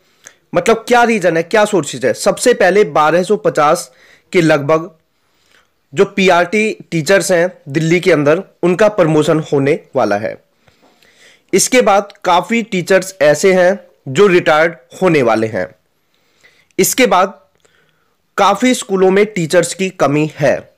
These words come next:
अगर ये न्यू टीचर्स जो अभी ज्वाइनिंग दे रहे हैं, इनकी ज्वाइनिंग के बाद भी टीचर्स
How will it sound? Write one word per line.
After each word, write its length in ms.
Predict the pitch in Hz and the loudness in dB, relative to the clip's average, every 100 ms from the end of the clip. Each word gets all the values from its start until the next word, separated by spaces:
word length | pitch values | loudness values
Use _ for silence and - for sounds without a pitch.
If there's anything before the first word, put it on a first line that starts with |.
| _ _ _ _ _ | _ _ _ _ _
अगर 220 | 151 165 | -2 0
ये 140 | 185 202 | 0 0
न्यू 200 | 175 180 | 2 0
टीचर्स 400 | 165 151 170 147 | -2 0 0 0
जो 120 | 151 160 | 0 2
अभी 260 | 139 147 | 2 0
ज्वाइनिंग 360 | 143 143 151 170 | 2 2 2 2
दे 120 | 143 | 2
रहे 100 | 135 | 0
हैं, 80 | 208 - - - - - | -4 -10 -20 -20 -8 0
इनकी 280 | 208 233 220 | 0 2 2
ज्वाइनिंग 380 | 170 180 208 | 4 4 2
के 120 | 220 208 | 2 2
बाद 200 | 160 151 | 2 0
भी 220 | 135 190 214 _ | -2 -4 -6 _
टीचर्स 540 | 165 147 185 185 - | -8 0 0 0 -4